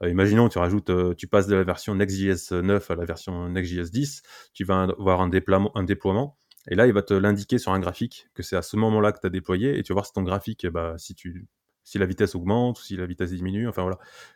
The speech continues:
Tu vas vraiment avoir une impact, euh, et tu vas pouvoir analyser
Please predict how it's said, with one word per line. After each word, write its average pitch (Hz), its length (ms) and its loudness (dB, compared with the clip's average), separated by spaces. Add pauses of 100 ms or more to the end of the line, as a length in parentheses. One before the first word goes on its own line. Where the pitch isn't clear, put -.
Tu - 100 -6
vas 101 100 8
vraiment 120 280 8
avoir 127 180 8
une 110 140 4
impact, 120 420 0
euh, 98 260 4
et 95 40 -2
tu - 100 -12
vas 104 120 2
pouvoir - 300 -2
analyser 123 540 2